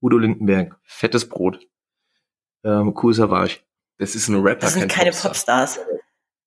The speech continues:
Speaker 1: Inzwischen ist der doch auch
Speaker 3: Kool
Speaker 1: Popstar.
Speaker 3: Savas
Speaker 2: Nee.
Speaker 3: ist doch kein Popstar.
Speaker 1: Dann meine ich,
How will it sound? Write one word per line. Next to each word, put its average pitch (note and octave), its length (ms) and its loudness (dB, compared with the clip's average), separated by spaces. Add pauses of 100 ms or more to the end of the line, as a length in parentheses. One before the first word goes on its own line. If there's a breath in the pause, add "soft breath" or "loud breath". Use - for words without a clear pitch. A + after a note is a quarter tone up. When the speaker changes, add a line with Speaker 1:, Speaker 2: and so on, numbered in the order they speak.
(320)
Speaker 1:
Inzwischen A2 440 -4
ist - 180 -2
der G#2 120 4
doch G2 160 -2
auch F2 160 -6
Speaker 3:
Kool - 120 -18
Speaker 1:
Popstar. E3 260 2
Speaker 3:
Savas B2+ 200 4
Speaker 2:
Nee. - 40 -2
Speaker 3:
ist - 140 -4
doch E3+ 60 -12
kein - 240 -10
Popstar. - 680 -2
Speaker 1:
Dann A#2 140 -4
meine B2 240 2
ich, - 100 -4